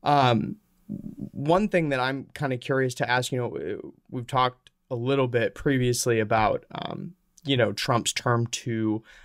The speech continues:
uh, you know, priorities. You've started an organization, uh, to,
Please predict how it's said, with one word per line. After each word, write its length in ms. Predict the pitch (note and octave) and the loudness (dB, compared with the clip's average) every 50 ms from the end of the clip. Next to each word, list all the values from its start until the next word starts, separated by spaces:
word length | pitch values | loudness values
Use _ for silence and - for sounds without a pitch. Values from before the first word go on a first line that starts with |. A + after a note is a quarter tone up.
| - - | -10 -4
uh, 320 | - - A2+ G#2+ A2 - D2 | 0 2 2 2 2 0 -2
you 140 | C#2 D2+ B2+ | -4 -2 -2
know, 140 | B2 A2+ A2 | -2 -2 -4
priorities. 800 | G#2+ - A#2 G#2 G#2 A2 A#2+ C3+ C3+ C3 B2 B2 B2 B2 A#2+ - | -2 -2 0 0 2 2 2 2 2 2 2 0 -2 -4 -4 -6
You've 100 | B2+ G#2 | -8 -4
started 380 | - - C#3 C3 B2+ B2 A2+ A2+ | -2 0 0 0 0 0 -2 -4
an 80 | A2 | -4
organization, 840 | A2 A2 G#2+ A2 G#2 G2+ F#2+ A#2 A#2 B2 C3+ B2+ - B2+ A2+ A2 A2+ A2 | -4 -4 -4 -6 -6 -8 -4 0 0 0 0 0 -2 -2 -2 -2 -4 -6
uh, 380 | - - G#2+ G#2+ A2 A2 A#2 - _ _ _ _ _ _ _ - | -4 -2 -2 -2 -2 -2 -6 -8 _ _ _ _ _ _ _ -10
to, 560 | - - C3 A#2+ A#2 A2+ A2 A2 G#2+ - - | -6 -4 -4 -2 -2 -2 -2 -4 -4 -6 -10